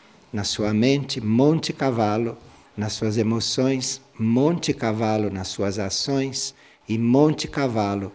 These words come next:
nas suas reações de personalidade que vai dar certo. Porque veja,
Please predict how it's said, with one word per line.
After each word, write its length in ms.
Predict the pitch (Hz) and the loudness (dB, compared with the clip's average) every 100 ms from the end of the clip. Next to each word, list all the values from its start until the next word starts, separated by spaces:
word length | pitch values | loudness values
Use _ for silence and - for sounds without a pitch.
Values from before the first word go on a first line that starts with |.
| - - - | -18 -20 -12
nas 180 | 107 104 | -8 -6
suas 260 | 113 113 | -4 -4
reações 640 | 110 107 98 - 110 107 98 | 0 0 -2 -4 -2 -2 -2
de 40 | |
personalidade 880 | - 101 - 107 104 95 110 113 113 | -6 -6 -2 -2 -2 0 0 -2 -4
que 140 | - | -6
vai 220 | 101 113 | 0 0
dar 180 | 120 123 | 2 -2
certo. 580 | - - 80 - - - - _ _ _ _ _ _ _ _ _ _ _ _ _ - - - | -2 -4 -6 -8 -18 -20 -20 _ _ _ _ _ _ _ _ _ _ _ _ _ -20 -20 -20
Porque 220 | - - 120 | -14 -4 -2
veja, 520 | 113 131 104 98 | 2 2 2 -4